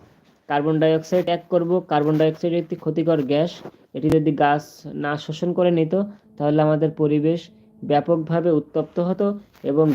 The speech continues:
বিষাক্ত যে হাওয়া, সেটি চারিদিকে ভরে যেত।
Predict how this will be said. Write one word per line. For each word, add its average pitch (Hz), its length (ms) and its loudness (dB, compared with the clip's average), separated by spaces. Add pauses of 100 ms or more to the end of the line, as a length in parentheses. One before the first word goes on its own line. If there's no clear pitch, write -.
বিষাক্ত 180 640 0 (1200)
যে 151 460 4
হাওয়া, 165 400 2
সেটি 165 280 -4
চারিদিকে 160 600 0
ভরে 151 240 2
যেত। 143 300 0